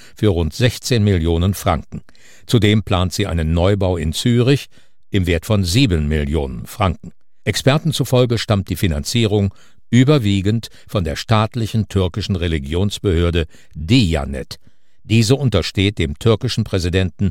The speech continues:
Recep Tayyip Erdogan und gilt als ein Instrument der türkischen Einflussnahme. Ziel ist es demnach, den Staatsislam in der Schweiz zu verbreiten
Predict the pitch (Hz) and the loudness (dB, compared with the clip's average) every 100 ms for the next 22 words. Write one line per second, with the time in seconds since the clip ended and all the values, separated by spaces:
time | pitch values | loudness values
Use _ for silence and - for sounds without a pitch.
0 | - 95 104 98 82 101 92 - 98 92 | -2 2 4 2 2 0 -2 -2 0 0
1 | 87 - - 113 98 90 78 107 151 - | -2 -4 0 2 2 2 2 0 0 -6
2 | - - - 98 - 113 - 107 - - | -20 -20 -2 0 2 2 2 0 0 0
3 | 98 95 - 101 85 - 87 80 104 156 | 4 2 2 0 0 -2 -2 2 4 2
4 | - 98 - 92 82 104 104 98 92 - | 2 -2 0 0 0 -2 -2 0 -2 -4
5 | 64 - 76 - - - - - - - | -10 -6 -6 -6 -14 -20 -20 -20 -6 2
6 | 127 143 170 - 107 - 85 - 92 82 | 6 6 4 0 -2 -2 -6 -2 -2 0
7 | 85 139 - - - - - 92 82 - | 0 -2 -4 -18 -20 -20 -4 -4 -2 -2
8 | 143 165 160 - 107 95 - 90 80 65 | 0 0 -2 -4 0 0 0 0 0 -2
9 | 65 - 98 87 - - 90 113 - - | -8 -2 0 0 -2 -2 0 0 -4 -12
10 | - 95 - 80 65 80 80 156 | -8 -8 -6 -8 -2 -2 0 0